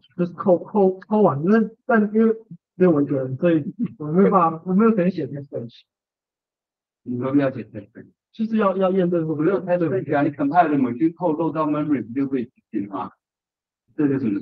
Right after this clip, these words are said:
Speaker 2: 这 test bench 有什么好写的？
Speaker 1: 就
Speaker 2: 这个，这个几乎没有 test bench effort 吧？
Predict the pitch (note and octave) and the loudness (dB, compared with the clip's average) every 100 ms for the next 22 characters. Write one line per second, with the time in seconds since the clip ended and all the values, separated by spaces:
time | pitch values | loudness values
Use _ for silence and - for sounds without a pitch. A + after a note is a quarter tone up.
0 | - - F#3 G3+ - F#3+ D#3+ D3+ C#3 C3+ | -6 -6 -2 -2 0 2 2 2 2 2
1 | B2 A#2+ A#2 - - - _ _ _ _ | 2 0 0 -4 -6 -10 _ _ _ _
2 | _ _ _ _ _ _ _ _ _ F3 | _ _ _ _ _ _ _ _ _ -2
3 | - - - _ - - A#4 F#4+ C4 F#3+ | 0 -6 -14 _ -6 0 0 2 2 2
4 | F#3 G#3+ A3+ G#3 E3 B2 E3+ - F3+ C#3+ | 0 0 2 2 0 0 -4 0 2 2
5 | C3 B2+ C#3 C#3 - - - | 0 0 0 -2 -6 -6 -10